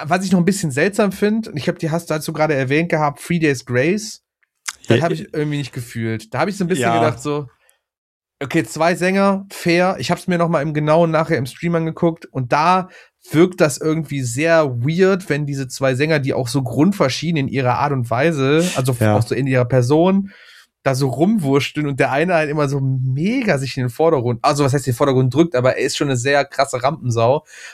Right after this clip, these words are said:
Speaker 1: und der andere eigentlich nur seinen Job macht und den auch sehr gut macht. Da kannst du, weil ich grad so,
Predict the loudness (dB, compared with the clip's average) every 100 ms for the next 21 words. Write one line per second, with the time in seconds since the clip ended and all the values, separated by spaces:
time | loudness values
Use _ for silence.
0 | -8 -4 -2 0 0 0 0 0 0 0
1 | 2 2 2 0 2 0 0 -2 -2 0
2 | 0 0 0 -2 -2 0 -2 _ _ _
3 | _ -8 -4 -4 -4 -2 0 0 0 0